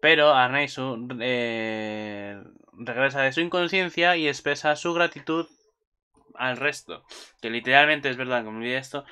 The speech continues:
de repente se nos muestra a Arneisu con sus hijos, con sus dos hijos, el bebé que va a nacer y su otro hijo que ya estaba, que recordemos que se lo quitaron. Y veíamos ahí al, <clears throat> al, ¿cómo se llama? Su marido.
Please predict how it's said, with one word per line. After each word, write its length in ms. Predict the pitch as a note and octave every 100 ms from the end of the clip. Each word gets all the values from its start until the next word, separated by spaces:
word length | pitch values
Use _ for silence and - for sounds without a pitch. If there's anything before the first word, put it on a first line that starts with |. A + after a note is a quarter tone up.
| - - -
de 80 | C3
repente 260 | B2+ C#3 D3
se 120 | D3
nos 60 | C#3
muestra 280 | C#3 D3+
a 640 | C#3 A#2+ B2+ B2 B2 A#2+ A#2+
Arneisu 400 | B2 C#3+ C#3 A#2
con 120 | A2
sus 320 | G#2+ A2+ G#2
hijos, 520 | B2+ C3 A#2+ B2+ C3
con 140 | A2 G#2+
sus 180 | G#2+ G#2
dos 160 | A#2
hijos, 280 | A#2+ B2 A#2+
el 100 | G#2
bebé 260 | G2 G#2+ A2
que 140 | G#2
va 160 | G2+ G2+
a 20 |
nacer 420 | G2 - G#2+ F#2 -
y 80 |
su 160 | G2+ -
otro 200 | G2+ G#2+
hijo 160 | G#2+ G#2
que 100 | G2+
ya 100 | G2
estaba, 420 | - G#2+ C3 D3+ _ _ _ _ _ _ _ -
que 80 |
recordemos 340 | A2+ A2+ A#2 A2+
que 60 |
se 80 | A2+
lo 60 | C3
quitaron. 460 | D3 D#3 D3+ E3+ _ - - _ _ - - - -
Y 120 | D3
veíamos 440 | C3+ C3+ C#3+ D3 C#3+
ahí 260 | C#3 D3
al, 760 | C#3+ C3+ B2+ A#2+ A#2+ A#2 A#2 - -
<clears throat> 800 | - F3+ F#3 _ - D#3+ C3
al, 520 | B2 A#2+ A2+ A2 A2 A2
¿cómo 120 | B2
se 60 |
llama? 100 | C3
Su 100 | B2+
marido. 360 | B2+ C3 F3+ A2+